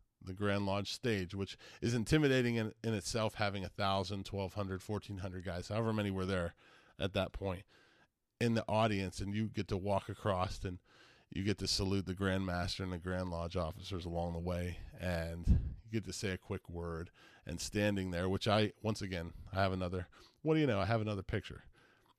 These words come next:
I will definitely post that for you, but that was a moment that,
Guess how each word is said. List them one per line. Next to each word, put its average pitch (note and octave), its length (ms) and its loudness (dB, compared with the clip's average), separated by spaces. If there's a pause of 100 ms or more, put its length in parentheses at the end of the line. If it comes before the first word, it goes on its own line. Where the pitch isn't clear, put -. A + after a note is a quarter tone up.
I G#2 120 4
will G#2 240 4
definitely G2 420 0
post - 380 -6
that F2 140 -8
for F#2+ 180 -6
you, F2+ 80 -2
but F2 180 -4
that A2+ 220 2
was A2+ 260 -2
a G2+ 80 -8
moment G#2 560 0
that, F#2 260 -4